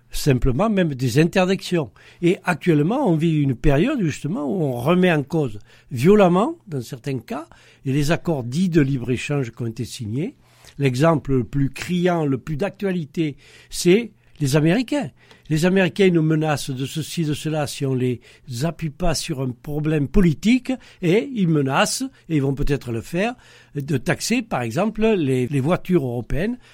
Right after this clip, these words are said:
à leur entrée aux États-Unis. De la même façon, ils ont dit pour la France, «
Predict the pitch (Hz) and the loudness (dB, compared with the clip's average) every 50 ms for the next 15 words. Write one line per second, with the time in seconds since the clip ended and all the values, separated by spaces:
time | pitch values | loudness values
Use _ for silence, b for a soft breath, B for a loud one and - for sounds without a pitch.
0 | b - 139 131 135 120 120 139 135 - - 208 214 196 147 170 165 - 185 175 | b -10 -6 -6 -4 -4 -4 -4 -4 -4 -2 0 0 0 0 -4 -4 -4 -4 -2
1 | 185 262 254 262 233 B B B B B - 160 147 143 156 156 151 131 - - | -2 0 0 0 0 B B B B B -2 0 2 4 4 4 4 4 2 0
2 | 185 160 - - 254 302 349 302 220 175 143 151 143 135 147 - - 143 131 120 | 0 -2 -2 -2 0 0 0 0 0 0 -2 -2 -2 -2 -4 -6 -4 -6 -6 -6
3 | 113 - 208 254 277 - | -4 -2 -2 -2 -2 -2